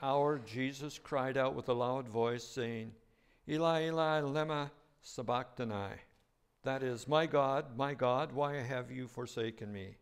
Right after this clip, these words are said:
And some of the bystanders, hearing it, said, 'This man is calling on Elijah.' And one of them once, at once ran and took a sponge, filled it with sour wine, put it on the reed,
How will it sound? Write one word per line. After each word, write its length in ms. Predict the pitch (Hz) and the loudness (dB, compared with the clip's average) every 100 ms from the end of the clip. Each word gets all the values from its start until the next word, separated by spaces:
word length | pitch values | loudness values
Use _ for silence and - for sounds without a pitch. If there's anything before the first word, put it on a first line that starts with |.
| _ _ _ _ _ _ _ _ _ _ _ _ _ _ - | _ _ _ _ _ _ _ _ _ _ _ _ _ _ -14
And 100 | 101 | -8
some 160 | - 123 | -6 -2
of 60 | |
the 80 | 113 | 2
bystanders, 840 | 110 120 117 - 113 107 110 117 | 4 2 0 -4 -2 -2 -4 -4
hearing 360 | - 139 135 120 | -4 -2 -2 -2
it, 160 | 110 110 | -4 -4
said, 420 | - 120 113 - - _ _ _ _ _ _ - | 0 0 0 -6 -16 _ _ _ _ _ _ -6
'This 180 | 208 220 | -6 -4
man 260 | 190 180 | -2 0
is 140 | 170 - | -2 2
calling 400 | 165 175 180 156 | 4 4 2 0
on 140 | 151 | 2
Elijah.' 640 | 143 143 196 233 175 110 - - - _ _ _ _ _ _ _ - | 6 6 6 4 4 4 2 -12 -20 _ _ _ _ _ _ _ -8
And 140 | 110 | -2
one 160 | 127 143 | 0 0
of 100 | 123 | 0
them 360 | 123 113 110 | 0 -2 -2
once, 500 | 117 131 147 - - - | 0 0 -2 -12 -14 -2
at 180 | 117 123 | 0 2
once 400 | 139 143 - 120 | -2 -2 -6 -4
ran 420 | 127 139 117 110 | -2 0 -2 -4
and 280 | 123 117 110 | -6 -6 -4
took 180 | 170 151 | -6 -6
a 60 | 131 | -8
sponge, 460 | - 131 117 98 | -4 -4 -4 -6
filled 340 | - 143 143 139 | -4 -2 0 0
it 80 | |
with 160 | - 120 | -4 -6
sour 360 | - 143 139 123 | -2 0 2 2
wine, 380 | 110 113 110 - - - | 0 -2 -6 -10 -20 -20
put 160 | - 165 | -6 0
it 100 | 160 | 4
on 200 | 143 135 | 4 4
the 80 | 123 | 0
reed, 400 | 120 117 113 | 0 2 0